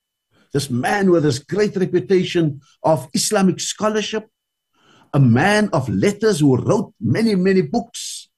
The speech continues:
a man of tasawwuf, a great spiritual leader, and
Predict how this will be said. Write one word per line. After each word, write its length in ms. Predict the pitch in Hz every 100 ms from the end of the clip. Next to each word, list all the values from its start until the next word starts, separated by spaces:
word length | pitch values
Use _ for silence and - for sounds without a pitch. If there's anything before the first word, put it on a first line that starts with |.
| _ _ _ _ _ _ _ _
a 80 | 165
man 760 | 139 127 180 208 214 214 185 -
of 240 | 170 160 -
tasawwuf, 720 | 190 - 143 143 233 196 - _ _ _ _ _ -
a 100 | 151
great 460 | 127 170 226 -
spiritual 720 | - - 240 240 233 - 208
leader, 480 | 208 214 220 214 214 _ _ _ _ _ _ _ _ _ -
and 640 | 151 202 208 185 139 123